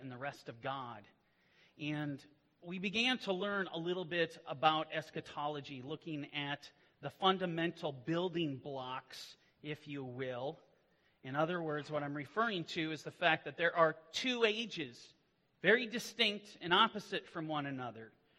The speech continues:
They're not, there's not one age. There's not three ages. God has created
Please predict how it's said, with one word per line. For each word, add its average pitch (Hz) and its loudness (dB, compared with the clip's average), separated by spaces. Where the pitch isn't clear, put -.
They're 170 6
not, 190 6
there's 185 6
not 202 6
one 190 4
age. 143 -6
There's 151 -4
not 202 6
three 208 -6
ages. 151 -4
God 190 6
has 226 0
created 185 0